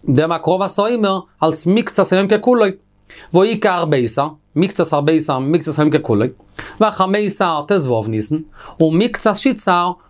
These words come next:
און החלק פון תזיין ניסן, ביז דער הקרוב הסוהמר. האט ער דריי טאג דורך מקצה סוים ככולו. און אז ער האט דאן דווקא יוד גימל, דאס הייסט, אז יוד דלת איז אסר, בעשיית מלאכה, טאר מען נישט געמאכט, ניקוש אין פעלד. איז דאס סתירה,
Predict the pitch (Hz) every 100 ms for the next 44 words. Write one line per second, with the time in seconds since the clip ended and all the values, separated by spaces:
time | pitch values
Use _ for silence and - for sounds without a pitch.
0 | - 143 139 - 226 214 - 190 190 240
1 | 269 214 196 202 196 135 180 202 185 196
2 | 202 214 247 277 220 143 - _ - 196
3 | 208 196 214 240 233 285 247 196 190 226
4 | 247 196 190 202 214 226 226 262 - _
5 | _ - - 220 233 196 190 208 208 202
6 | 185 185 180 214 180 131 117 117 139 131
7 | - 107 110 147 151 - 139 127 131 113
8 | 127 143 143 147 220 - 147 135 190 190
9 | 208 226 247 143 165 170 175 160 185 190
10 | 185 202 208 208 220 214 269 - - -
11 | - - - - - - - 131 120 -
12 | 165